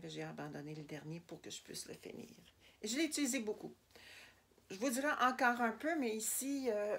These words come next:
dans mon condo, c'est plus chaud, fait que je l'utilise moins, mais je, là, ça m'arrive que je l'utilise. C'est un des châles que j'ai plus utilisé depuis,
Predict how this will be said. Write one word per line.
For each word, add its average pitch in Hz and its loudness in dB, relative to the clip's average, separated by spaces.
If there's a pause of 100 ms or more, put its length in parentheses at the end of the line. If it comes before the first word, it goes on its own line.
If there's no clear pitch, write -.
(140)
dans 247 4
mon 226 4
condo, 220 0
c'est 247 0
plus 226 0
chaud, 240 4
fait 208 -2
que - -4
je 190 -8
l'utilise 196 -2
moins, 190 2
mais 254 2
je, 214 -2
là, 226 2
ça 247 0
m'arrive 233 0
que 196 -2
je 170 -8
l'utilise. 185 -4 (320)
C'est 226 2
un 247 6
des 233 4
châles 233 2
que 214 0
j'ai 190 -2
plus 208 -6
utilisé 196 -4
depuis, 185 -10